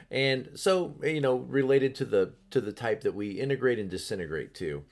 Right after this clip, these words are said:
And, you know, there's a lot of this kind of stuff, you know, pops up on the internet, and some of it's really useful, and some of it, mm, is okay. But let's take a second and let's look at this and evaluate it. So the idea was, it said type ones look like type fours. Actually, I use the words look like.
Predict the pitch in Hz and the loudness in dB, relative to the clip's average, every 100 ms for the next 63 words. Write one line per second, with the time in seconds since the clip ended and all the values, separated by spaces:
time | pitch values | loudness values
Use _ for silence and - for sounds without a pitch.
0 | - - - - 139 151 165 160 165 214 | -20 -20 -18 -4 0 2 2 2 2 4
1 | 214 175 151 160 143 120 131 123 - - | 4 4 2 0 0 0 0 0 -2 -8
2 | 120 107 - 113 - 110 101 98 98 101 | -4 -4 -4 -6 -2 -2 -2 -4 -4 -4
3 | 101 98 - - 110 107 101 - 95 107 | -4 -4 -6 -8 -6 -4 -6 -6 -2 0
4 | 104 98 120 - 92 80 - 104 104 113 | 0 -4 -6 -4 -4 -2 -4 -4 0 0
5 | 107 - 147 151 139 - 120 117 - 160 | 0 -6 -8 -6 -6 -6 -2 -2 0 -4
6 | - - - - - 208 269 277 254 202 | -4 -8 -18 -6 6 8 8 6 2 2
7 | 190 180 165 151 147 156 135 - 113 - | 2 -2 0 -2 -2 -4 -4 -2 -4 -4
8 | 95 82 90 87 73 71 73 - - 165 | -6 -2 -2 -2 -4 -6 -8 -8 0 0
9 | 151 170 220 175 151 117 117 107 90 - | 2 0 0 4 4 6 4 2 -4 -2
10 | 107 95 170 202 190 127 101 92 98 - | -2 0 0 0 -2 -4 -4 -6 -10 -16
11 | - _ 127 156 220 220 175 165 139 - | -20 _ -2 4 4 4 2 2 2 0
12 | 127 117 - - 104 71 82 120 - 104 | -2 0 -2 -4 -2 -2 -2 -2 0 0
13 | 110 123 98 82 90 85 76 73 90 95 | 0 0 -2 -6 -4 -4 -4 -4 -4 -4
14 | - 73 76 - | -6 -6 -6 -8